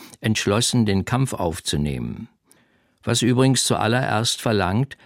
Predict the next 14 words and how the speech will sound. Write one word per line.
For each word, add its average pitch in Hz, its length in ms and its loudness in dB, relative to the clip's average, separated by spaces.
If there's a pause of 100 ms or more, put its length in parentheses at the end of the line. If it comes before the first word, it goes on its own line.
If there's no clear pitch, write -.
mit 113 220 -2
ihnen 110 280 4
die 117 120 0
Kommunikation 113 960 2
zu - 140 -6
verschärfen. - 760 -6 (1080)
Nüchtern 117 520 2
betrachtet 110 640 -2
bleibt 87 320 -2
nur 101 240 2
ein 98 300 0
Ausweg, 95 760 -2 (100)
der 85 100 -2
pragmatisch-politische. - 1500 -4